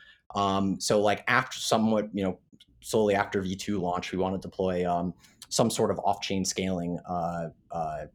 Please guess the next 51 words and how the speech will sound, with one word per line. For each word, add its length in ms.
you 100
know, 180
uh, 140
trading 280
contracts, 560
which, 460
you 80
know, 80
in 120
theory 420
can 180
get 240
trades 420
down 280
to 260
sub 260
a 40
second. 420
Um, 640
and, 180
like, 240
when 120
you 60
start 400
removing 480
some 160
of 60
these 180
limitations, 760
a 60
lot 140
of 60
those 220
limitations 680
were 400
a 60
lot 200
of 60
the 60
cause 420
for, 180
like, 260
just 180
terrible 380
user 260
experience, 560
I 60
think, 220
across 340
in 60
cryptocurrency. 840